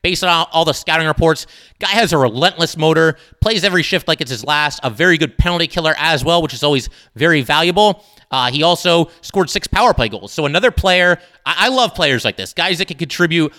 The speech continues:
on both the power play as well as the penalty kill. Uh, players like that certainly do not grow on trees. And so, obviously, when you find somebody like that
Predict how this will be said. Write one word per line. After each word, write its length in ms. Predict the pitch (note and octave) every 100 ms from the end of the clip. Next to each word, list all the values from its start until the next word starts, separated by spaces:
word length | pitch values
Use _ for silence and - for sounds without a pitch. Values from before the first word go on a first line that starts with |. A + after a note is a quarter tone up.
| -
on 160 | C3+ C3+
both 160 | D3+ C3+
the 60 |
power 320 | - F3+ F3+
play 300 | E3+ E3+ E3 - -
as 220 | C#3 D#3+ E3
well 140 | D#3
as 60 | C3+
the 80 | -
penalty 260 | D#3 C#3
kill. 400 | - D3+ D3 C#3 - -
Uh, 100 | B2
players 320 | B2+ E3 E3 C#3+
like 120 | C#3
that 180 | C#3+ -
certainly 340 | D#3+ C#3 C#3
do 140 | C#3+
not 180 | C#3+ C#3
grow 220 | C#3+ D#3
on 160 | C3+ A#2+
trees. 600 | - - D#3+ F#3+ A#3+ - - - -
And 180 | C3+ B2+
so, 640 | - D#3+ D3+ D3 C#3 - _ _
obviously, 460 | C3+ D3 D#3+ C3+ D#3+
when 120 | D3
you 80 | D3
find 300 | - D3+ D#3
somebody 200 | - D#3
like 160 | D3+ E3+
that 280 | G3+ A#3